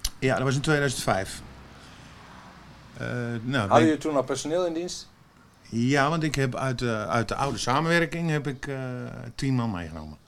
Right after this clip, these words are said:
Speaker 1: Die zei, "Bert, we gaan, eh, voor jouw verhaal en, eh, daar geloven we in."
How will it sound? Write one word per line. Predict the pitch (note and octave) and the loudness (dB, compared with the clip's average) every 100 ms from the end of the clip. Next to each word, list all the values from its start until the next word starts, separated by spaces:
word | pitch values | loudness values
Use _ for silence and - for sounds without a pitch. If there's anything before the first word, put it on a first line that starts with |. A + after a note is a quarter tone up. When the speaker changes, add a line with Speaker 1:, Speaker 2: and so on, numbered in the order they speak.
| _ _ - - - - | _ _ -20 -20 -20 -14
Speaker 1:
Die | - G#2 | -8 -2
zei, | A2 G#2+ | 0 2
"Bert, | A#2+ B2 | 0 0
we | A#2 | -2
gaan, | A2+ A2+ A2+ | -2 -2 -2
eh, | A2+ A2 G#2 | -2 -4 -6
voor | - | -2
jouw | A#2 B2 | 0 2
verhaal | A#2+ A#2 A2+ A2 A2 - | 0 0 0 0 -4 -8
en, | G2+ G2+ | -8 -8
eh, | G2 G2 G2 | -8 -8 -6
daar | A2 | -4
geloven | G#2+ A2 G2 | 0 0 0
we | G2+ | -4
in." | G#2 | -4